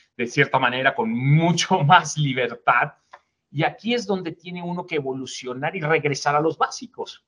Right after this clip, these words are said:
¿no? Que lo más importante no es el líder en el centro como estaba antiguamente o está hasta hace unas décadas visualizado, Efraín. Después con un enfoque a resultados y después, de último, la gente.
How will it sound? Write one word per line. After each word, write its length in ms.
¿no? 220
Que 80
lo 160
más 400
importante 960
no 360
es 400
el 240
líder 320
en 100
el 180
centro 640
como 180
estaba 340
antiguamente 800
o 120
está 500
hasta 220
hace 160
unas 320
décadas 580
visualizado, 760
Efraín. 380
Después 280
con 140
un 120
enfoque 340
a 80
resultados 640
y 60
después, 400
de 80
último, 400
la 80
gente. 400